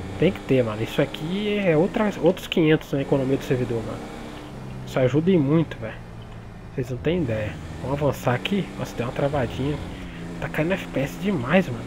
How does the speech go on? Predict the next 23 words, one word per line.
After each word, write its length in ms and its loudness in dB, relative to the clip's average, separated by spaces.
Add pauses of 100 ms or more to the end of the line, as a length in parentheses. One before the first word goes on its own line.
Demais, 340 -2
demais. 240 -4
Eu 60 -2
não 160 -10
sei 80 -4
por 240 -8
quê. 120 -4 (1400)
Ah, 200 8
agora 240 8
eu 40 4
tô 100 0
com 120 -2
dezesseis 480 4
gigas 240 2
de 120 2
ram 240 2
também, 360 2
mano. 320 -2
Até 100 -8
esqueci 280 -4
de 100 -6
falar 300 -2
isso. 260 -6